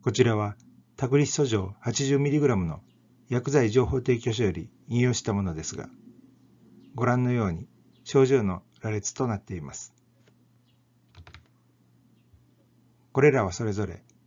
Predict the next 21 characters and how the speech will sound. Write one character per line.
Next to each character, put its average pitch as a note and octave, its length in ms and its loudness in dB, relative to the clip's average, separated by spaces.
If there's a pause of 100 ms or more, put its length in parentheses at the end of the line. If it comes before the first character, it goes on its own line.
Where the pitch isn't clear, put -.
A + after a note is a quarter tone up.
(380)
間 C3 220 -2
質 - 140 -6
性 B2 260 0
肺 - 420 -6
疾 - 80 -20
患、 - 260 -10 (840)
キ - 160 -8
ュ C3+ 100 0
ー - 40 -20
テ D3+ 160 -2
ィ - 20 -6
ー - 60 -10
間 A2+ 200 -6
隔 G2 300 -8
延 A2 160 -4
長、 F2 320 -10 (1120)
血 A#2+ 140 0
小 C#3+ 220 4
板 C3 220 0
減 B2+ 200 -2
少 E2+ 340 -8